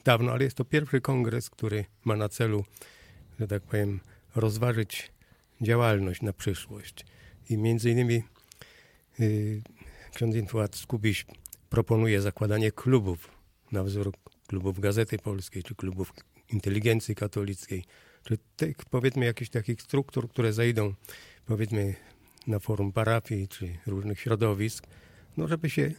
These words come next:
organizować. No, bo to jest, dzisiaj prawda jest taka, że głos mają ci, za którymi stoją ludzie. Tak jakby w Unii Europejskiej liczy się liczba mieszkańców kraju na, na głosy, chociaż w tej chwili to mówi się już o tym, że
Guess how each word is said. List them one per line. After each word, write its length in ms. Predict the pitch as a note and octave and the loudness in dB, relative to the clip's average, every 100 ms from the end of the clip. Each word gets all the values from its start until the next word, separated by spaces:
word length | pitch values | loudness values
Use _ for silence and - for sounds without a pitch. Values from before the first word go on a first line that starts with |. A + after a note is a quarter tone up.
| _ - | _ -4
organizować. 800 | C3+ C3 B2 G#2+ G2 F#2 F#2 - - | 0 2 2 2 0 -2 -8 -16 -10
No, 80 | B2 | -8
bo 260 | E3 E3+ C3 | -8 -4 -4
to 140 | F#3+ | -2
jest, 240 | F#3 D3 - - - - - D3 | -2 -4 -8 -20 -20 -20 -16 -4
dzisiaj 260 | F3 D3+ | 0 0
prawda 340 | - E3 C#3+ C#3 | 0 -2 2 2
jest 160 | A#2 | 2
taka, 300 | B2+ A#2 A#2 | 0 2 0
że 180 | G#2+ G2+ - _ - - _ - | 0 -4 -6 _ -20 -20 _ -6
głos 280 | A#2 D3+ C#3+ | 0 0 4
mają 260 | C3 A2+ G#2+ | 4 4 2
ci, 340 | C3+ C#3+ B2+ - _ - | 2 0 -2 -10 _ -2
za 160 | A#2 | -2
którymi 380 | - B2 A2+ A2 | -2 -4 -2 -2
stoją 360 | - A2 G2+ F#2+ | -2 -2 0 -2
ludzie. 380 | F#2 F#2 B2+ - _ - - - - | -6 -10 -18 -20 _ -20 -20 -18 -4
Tak 160 | C3+ | 0
jakby 220 | B2 G#2+ A#2 | 2 0 -4
w 60 | - _ | -8 _
Unii 200 | B2+ B2 | 2 4
Europejskiej 580 | A2 A2 - A2+ - A2+ | 4 2 2 0 0 -2
liczy 280 | G#2 G#2 A2 | -2 -2 -2
się 120 | - | -2
liczba 320 | G#2 G2+ G2+ | -2 -2 -2
mieszkańców 600 | G2+ G2 - G2+ - F#2+ | -2 -2 -2 -4 -4 -8
kraju 400 | - G2+ G2 G2+ G2 _ - | -4 -4 -2 -4 -8 _ -10
na, 160 | F#2 F2 _ A2 | -8 -10 _ -4
na 100 | G2+ | 0
głosy, 440 | G#2 G2+ - G#2 - - - - | 0 -2 -4 -8 -8 -20 -20 -10
chociaż 320 | - A2+ G#2 | -4 -2 -2
w 100 | - | -4
tej 140 | - G#2 | -6 -6
chwili 320 | - G#2 G2 | -2 -2 -2
to 160 | - F#2 | -4 -6
mówi 300 | G2 F#2+ F2+ | -4 -4 -4
się 140 | G2 | -4
już 260 | F#2+ F2+ - | -6 -8 -10
o 80 | F#2+ | -10
tym, 300 | - G2 F#2 | -6 -8 -6
że 100 | F#2 | -8